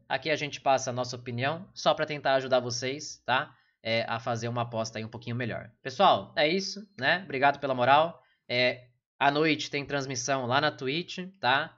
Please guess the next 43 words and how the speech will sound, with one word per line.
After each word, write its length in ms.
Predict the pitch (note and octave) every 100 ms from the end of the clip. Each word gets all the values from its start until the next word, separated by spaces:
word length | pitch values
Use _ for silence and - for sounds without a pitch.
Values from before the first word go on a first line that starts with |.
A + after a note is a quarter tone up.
| _ -
Estamos 380 | A2 C3+ C3+ C3
fazendo 240 | C3 C#3+
alguns 260 | C#3+ C#3 C#3
sorteios 560 | D#3 B2+ C#3+ C#3 B2
pra 180 | - B2+
entrar 220 | B2 C3
no 60 | C#3+
nosso 260 | C#3 C3+ B2
grupo 240 | B2+ B2+
vip 180 | B2+ B2+
do 120 | A#2
WhatsApp. 560 | A#2 - A#2+ C3+ C#3 D3+
Então, 320 | - B2 A#2+
todo 240 | B2+ B2+
dia 180 | B2+ C3
à 20 |
noite 320 | A#2 B2 A#2+
ali 140 | A#2 A#2+
tá 100 | A#2+
tendo 220 | A#2+ A2+
três 320 | A#2 B2+ C#3+
sorteios 640 | - A#2+ B2 A#2+ A2 - - _ _ _ -
pra 140 | A#2
três 320 | A#2 C3 C#3
novos 260 | B2+ A#2+ A#2+
membros 380 | A#2+ A#2 G#2 G2
lá 240 | G#2+ C3+
no 100 | D3+
grupo 220 | C3+ B2
vip, 360 | A2+ D3+ - F3+ F#3 -
tá? 320 | B2 C#3 D3+ _ _ -
É, 120 | B2
quem 180 | B2+ D3+
puder 240 | D#3 D3+
dar 60 | D3
aquela 260 | C#3+ C#3+
força, 260 | B2+ E3 D#3
quem 140 | -
puder 180 | C3+ C3+
comparecer, 640 | C3+ B2+ B2+ A#2+ B2 D3 D3+ _
eu 140 | - C3
agradeço 340 | C3 B2 B2
bastante. 600 | C3+ B2+ G2 F#2+ - -